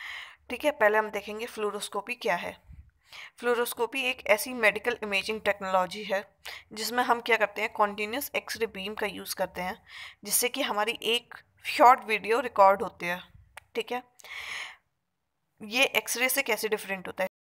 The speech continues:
सिंगल एक्सपोजर है, जबकि ये एक कॉन-, फ्लोरोस्कोपी क्या है कि कंटीन्यूअस एक्सरे से हम एक वीडियो रिकॉर्ड करते हैं, शॉर्ट वीडियो, ठीक है, आपके बॉडी पार्ट की।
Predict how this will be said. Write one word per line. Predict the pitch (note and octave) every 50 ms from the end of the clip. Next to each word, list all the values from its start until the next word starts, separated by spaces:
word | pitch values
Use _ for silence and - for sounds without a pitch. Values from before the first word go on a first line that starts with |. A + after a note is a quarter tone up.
| _ _ _ _ _ _ _ _ _ _ _
सिंगल | - - - - - - - C4 A3 G3+ G#3 A3 A3
एक्सपोजर | A3 - - - - F#3 F3+ - F3 -
है, | - - - - _ _
जबकि | - G#3+ G#3 G#3+ - A#3+
ये | B3 C4 C4+
एक | - - A#3+ A#3 - _
कॉन-, | - A3+ G#3 G#3 G3+ - _ _ -
फ्लोरोस्कोपी | - A3 A3 A3+ A3+ A3+ - - C4+ A#3+ C4 A#3+
क्या | - G#3+ G3 G3+
है | G#3+ G#3+
कि | A3 - - C4
कंटीन्यूअस | - - A#3 A3 G3+ G3+ G#3+ G#3+ A#3 C#4 - A#3+
एक्सरे | A3 - - - G#3 A#3 A#3 A#3
से | A3+ - C4+ B3+ C4 B3+ - - - - - -
हम | - A#3+ C4 C4 - -
एक | A#3 B3+ - A3+
वीडियो | G#3+ A#3 A#3+ A3 G3 A3 B3
रिकॉर्ड | A#3 A#3 - A3 G3 G3 -
करते | G3+ G3 F#3+ - G#3+
हैं, | A3 C#4+
शॉर्ट | - - B3+ G#3 F#3+ F#3+ -
वीडियो, | F3 E3+ F3 F3 F3 F3+
ठीक | - - - -
है, | D4+
आपके | C4+ A#3 - - A3+
बॉडी | G3+ G3 F3 F3 F3+ - E4+ E4+ - - - - - _ _ -
पार्ट | G3 F3+ F3 F3 -
की। | - - D#3+